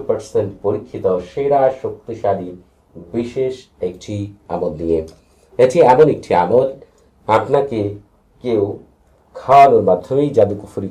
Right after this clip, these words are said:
করুক, আর কেউ আপনাকে আপনার বাড়িতে কোনো কিছু ছিটানোর মাধ্যমেই জাদুকুফুরি করুক, আর কোনো কিছু পুঁতে রাখার মাধ্যমেই জাদুকুফুরি করুক না কেন, অথবা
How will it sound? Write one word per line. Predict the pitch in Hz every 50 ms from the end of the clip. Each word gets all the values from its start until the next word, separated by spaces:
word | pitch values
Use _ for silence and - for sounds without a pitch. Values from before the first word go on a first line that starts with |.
| - -
করুক, | 127 156 135 107 101 - - _ _ _ _ _ _ _ _ _ _ _ _ _ _ _
আর | 101 110 120 - 113 110 - -
কেউ | 120 113 107 107 104 104 104 - _ _ _ _ - _ _ -
আপনাকে | 82 87 - - 110 98 85 - 90 85 87 85 - _ _ _ _ _ _ _ _ _ _ _ _ _ _ _ _ _ _ _ _ _ _ _ _ _ _ _ _ _ _ _ _ _ _ _ _ _ _ _ -
আপনার | 92 - - 120 107 98 - - -
বাড়িতে | 92 104 110 - - 95 90 -
কোনো | 107 101 98 92
কিছু | 98 98 - - 98 90 87 - - -
ছিটানোর | - - 120 - 123 120 113 104 92 87
মাধ্যমেই | 82 82 - - 127 120 117 110 -
জাদুকুফুরি | 90 82 87 85 - 82 - - 82 78 78 -
করুক, | 80 80 78 78 - - - _ _ _ _ _ _ _ _ _ _ _ -
আর | 123 143 151 151
কোনো | 165 160 160 156
কিছু | 156 151 - - - 107 110 110 - - _ _ _ _ _ _ _ _ _ _ -
পুঁতে | 123 139 - - 127 104
রাখার | 90 - - - 113 107 98
মাধ্যমেই | 92 90 - - - 117 127 135 127 -
জাদুকুফুরি | 92 85 85 80 - - - - 80 80 -
করুক | - 85 85 - 90
না | 90 - -
কেন, | - - 92 82 82 - - _ _ _ _ _ _ _ _ _ _ -
অথবা | 127 135 143 - - 113 107 95